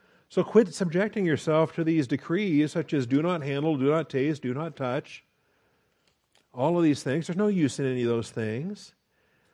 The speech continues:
They, they have the appearance of, of wisdom in verse twenty-three. Sure, it looks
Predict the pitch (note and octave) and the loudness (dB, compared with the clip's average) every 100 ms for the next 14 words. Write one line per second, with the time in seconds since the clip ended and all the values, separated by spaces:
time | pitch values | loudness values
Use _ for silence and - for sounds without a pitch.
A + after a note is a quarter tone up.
0 | _ D#3 C3+ D3 C#3 D3 D#3 C#3+ C3 - | _ -6 0 2 4 2 2 4 2 2
1 | - C3+ B2+ G#3+ F#3+ F3+ D#3 B2+ A#2 C3+ | -6 -2 0 0 -2 -2 2 2 0 -6
2 | A2+ A2+ A2+ G#2+ A2 A2 G3 G3+ _ - | -8 -2 0 -2 -6 -6 -8 -10 _ -12
3 | A#2 B2 - C3 A#2 G#2+ A#2 G2+ G#2 F#3 | -4 -4 -4 -6 -6 -8 -8 -10 -8 -12
4 | - _ _ _ _ _ _ - - E3 | -14 _ _ _ _ _ _ -14 -2 0
5 | G#3 B2+ A#2+ F#3+ - - | 2 0 0 -2 -4 -16